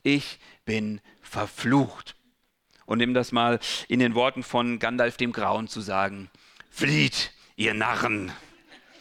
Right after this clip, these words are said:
bevor euch das gleiche Schicksal trifft.“ Und für Orpa, ja, so, so hart das ist, klingt das einfach richtig. Und hey, nehmen wir's mal, wenn wir ihre Ratgeber wären, wir würden auch sagen, „Also Ladies,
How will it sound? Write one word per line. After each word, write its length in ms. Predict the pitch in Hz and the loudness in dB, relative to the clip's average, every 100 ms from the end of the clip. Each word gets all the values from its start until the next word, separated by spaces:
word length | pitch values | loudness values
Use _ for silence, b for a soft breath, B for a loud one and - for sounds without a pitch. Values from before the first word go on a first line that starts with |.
| B B B B _ | B B B B _
bevor 280 | 110 - 139 | -4 0 2
euch 140 | 147 113 | 2 2
das 160 | 107 | 0
gleiche 260 | 117 113 107 | 2 2 2
Schicksal 360 | 120 - 101 | 0 2 0
trifft.“ 340 | 95 90 - - _ B B B B B B B B B B - | 0 -6 -12 -18 _ B B B B B B B B B B -4
Und 120 | 131 | 0
für 140 | 180 | 4
Orpa, 520 | 175 226 - 147 233 - B | 4 4 4 4 4 0 B
ja, 180 | 131 190 | 0 2
so, 220 | 165 175 - - - | 4 4 2 -20 -20
so 240 | - 160 - | 0 2 4
hart 180 | 175 208 | 2 2
das 120 | 170 | 2
ist, 280 | 233 - - b b b b b _ _ _ - - | 2 0 -10 b b b b b _ _ _ -20 -10
klingt 300 | - 143 151 | 0 2 2
das 120 | 135 | 0
einfach 460 | 104 107 120 107 - _ - | 0 -2 -2 -2 -4 _ -2
richtig. 300 | 135 - 98 - B | -2 -2 -10 -12 B
Und 140 | 160 | 2
hey, 200 | 165 185 | 4 4
nehmen 240 | 156 165 175 | 4 2 4
wir's 160 | 156 | 2
mal, 220 | 151 135 - B B | 2 0 -2 B B
wenn 180 | 147 160 | -2 2
wir 160 | 185 175 | 2 4
ihre 320 | 180 156 143 | 2 2 2
Ratgeber 540 | 147 160 156 135 123 | 2 4 4 4 6
wären, 200 | 123 135 | 4 4
wir 100 | 135 | 2
würden 180 | 135 131 | 2 4
auch 160 | 120 131 | 2 4
sagen, 260 | 127 123 | 2 4
„Also 200 | 117 123 | 2 4
Ladies, 500 | 127 131 135 135 - | 6 6 4 2 -2